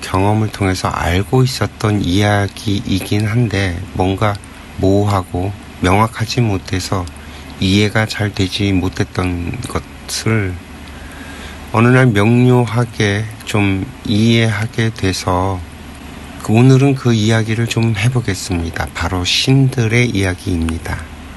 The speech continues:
여러분들은 아마 자신이 믿고 있는 종교에 의해서 신을 이해할 겁니다. 일단 기독교는 하나님이라고 하는 유일신을 섬기죠.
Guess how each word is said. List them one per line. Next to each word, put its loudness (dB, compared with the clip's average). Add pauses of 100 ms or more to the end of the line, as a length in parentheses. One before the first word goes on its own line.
(340)
여러분들은 4
아마 4
자신이 4
믿고 2
있는 2
종교에 2
의해서 0
신을 4
이해할 2
겁니다. -2 (320)
일단 2
기독교는 -2
하나님이라고 2
하는 0
유일신을 2
섬기죠. -2